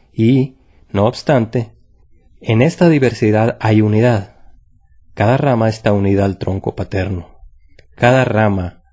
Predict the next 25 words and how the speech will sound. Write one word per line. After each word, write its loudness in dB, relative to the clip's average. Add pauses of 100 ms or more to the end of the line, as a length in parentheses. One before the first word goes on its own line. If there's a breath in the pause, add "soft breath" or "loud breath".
(160)
obtiene 0
su -4
alimento 0
de 2
la 0
misma -2
fuente. -6 (720)
Cuando 0
somos 0
ramas 0
de 0
la -4
vid -2
verdadera, -2 (520)
no 2
habrá 0
peleas 0
entre -4
nosotros, -6 (280)
no -2
habrá 0
luchas 0
por -2
la -4
supremacía, -4